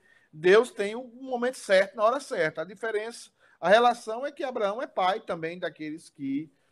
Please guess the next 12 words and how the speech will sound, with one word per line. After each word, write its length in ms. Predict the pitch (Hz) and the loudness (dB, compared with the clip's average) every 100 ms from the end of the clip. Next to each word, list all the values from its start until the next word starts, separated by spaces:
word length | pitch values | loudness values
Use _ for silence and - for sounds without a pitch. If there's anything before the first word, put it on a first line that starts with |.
| _ _ | _ _
é, 320 | - 147 147 147 | -2 2 2 2
hoje 320 | 151 160 175 | -2 -4 -8
são 1040 | - 151 147 156 160 156 143 135 123 117 | -4 -2 0 -2 -6 -8 -10 -12 -14 -10
os 160 | 139 139 | 0 8
árabes, 580 | 135 143 185 220 - - | 10 10 8 4 -10 -4
né, 280 | 139 151 170 | 0 0 0
que 180 | 143 | 0
abraçam, 500 | 143 139 143 170 160 | 2 4 6 6 2
a 60 | 143 | 0
maioria 380 | 143 143 139 123 | 2 2 2 0
deles 260 | 135 131 | -2 -2
abraçam 640 | 139 123 123 131 - 120 | -4 -2 -2 -2 -6 -14